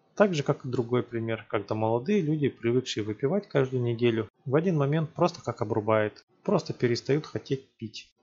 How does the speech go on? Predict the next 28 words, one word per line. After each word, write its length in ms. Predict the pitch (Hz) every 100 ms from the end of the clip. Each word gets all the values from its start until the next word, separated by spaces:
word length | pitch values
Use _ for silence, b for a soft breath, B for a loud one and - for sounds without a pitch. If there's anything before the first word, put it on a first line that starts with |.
| _ -
В 0 |
чём 160 | 208
же 120 | 190
получается 580 | 170 180 175 175 175 160
фокус? 520 | 151 170 151 110 - -
Что 100 | 190
с 60 |
курением, 480 | - 131 135 131 113
что 180 | - 160
с 120 | 156
выпиванием. 580 | 120 - 107 120 113 104 -
Человек 360 | - 165 208
может 300 | 151 143 127
легко 240 | 123 - -
бросить 400 | 120 131 123 -
вредную 300 | 156 160 117
привычку, 560 | 113 110 113 - - -
просто 280 | - 190 -
увлёкшись 440 | 120 120 147 - 104
другим 380 | 107 127 143
делом, 360 | 107 113 110 113 - _ _ _
которое 360 | 123 131 120
будет 280 | 123 202 170
доставлять 440 | 127 - 135 156
ему 160 | 147 131
удовольствие 540 | 127 113 120 120 -
и 40 | 107
приносить 640 | - 110 - 151 - -